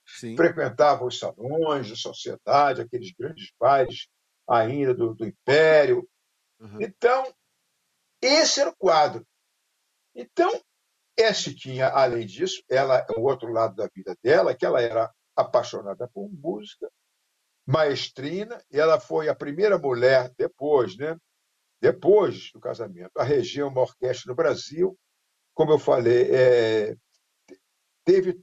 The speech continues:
Speaker 2: toda a sua formação familiar voltada para as prendas do lar.
Speaker 1: Uhum.
Speaker 2: Depois que ela se transformou.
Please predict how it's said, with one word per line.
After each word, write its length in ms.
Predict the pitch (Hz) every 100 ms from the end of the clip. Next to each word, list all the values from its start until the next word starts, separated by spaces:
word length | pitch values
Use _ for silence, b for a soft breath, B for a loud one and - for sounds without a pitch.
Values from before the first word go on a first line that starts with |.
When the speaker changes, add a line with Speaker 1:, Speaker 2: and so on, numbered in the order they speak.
| _
Speaker 2:
toda 340 | 226 254 220
a 40 | 180
sua 260 | - 156
formação 640 | - - 139 127 - 139 131
familiar 640 | 123 120 104 113 175 165
voltada 760 | - 175 170 - 160 170 180 175
para 200 | - 220
as 120 | -
prendas 440 | - 196 214 -
do 100 | -
lar. 280 | - 170 160 156 _ _ _ _ _ _ _ _ _ _ _ _ _
Speaker 1:
Uhum. 60 |
Speaker 2:
Depois 520 | 135 - - 508 571
que 100 | - 359
ela 80 |
se 140 | - -
transformou. 760 | - - - - - 143 -